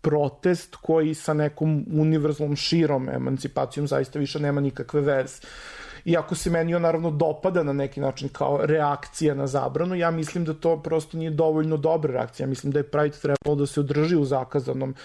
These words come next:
trenutku, bez obzira, ovaj, na državno odobrenje ili neodobrenje.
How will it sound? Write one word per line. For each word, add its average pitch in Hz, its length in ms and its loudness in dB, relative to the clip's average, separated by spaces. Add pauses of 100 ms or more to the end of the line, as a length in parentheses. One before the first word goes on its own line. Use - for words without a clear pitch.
(180)
trenutku, 151 420 0
bez 165 300 0
obzira, 156 600 2
ovaj, 151 500 2
na 147 200 2
državno 143 480 0
odobrenje 139 500 0
ili 156 180 4
neodobrenje. 143 720 0